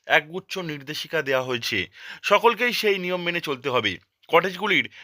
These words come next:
নিরাপত্তা বাড়াতে সিসিটিভি সহ আরও কর্মী নিয়োগ করার পরামর্শ দেওয়া হয়েছে।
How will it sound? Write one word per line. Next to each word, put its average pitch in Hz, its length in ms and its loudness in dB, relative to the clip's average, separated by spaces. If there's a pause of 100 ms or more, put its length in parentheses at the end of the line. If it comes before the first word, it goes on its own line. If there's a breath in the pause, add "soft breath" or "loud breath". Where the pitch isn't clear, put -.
(100)
নিরাপত্তা 220 520 2
বাড়াতে 180 460 2 (200 soft breath)
সিসিটিভি 214 540 -6
সহ 196 380 0
আরও 165 260 6
কর্মী 202 400 -4
নিয়োগ 208 260 -4
করার 196 240 6
পরামর্শ 151 480 0
দেওয়া 127 220 2
হয়েছে। 117 380 -4